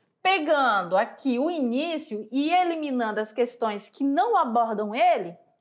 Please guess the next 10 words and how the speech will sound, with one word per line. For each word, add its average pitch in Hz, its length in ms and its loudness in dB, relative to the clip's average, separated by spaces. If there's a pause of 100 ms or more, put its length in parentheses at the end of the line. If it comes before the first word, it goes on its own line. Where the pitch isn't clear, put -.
(100)
eu 330 160 -2
já 294 240 0
cheguei 311 280 -6
na 302 100 -8
alternativa 302 500 -6
correta. 277 320 0
Então, 285 240 0
gente, 214 260 -6 (680)
se - 340 0
planejem. 294 880 2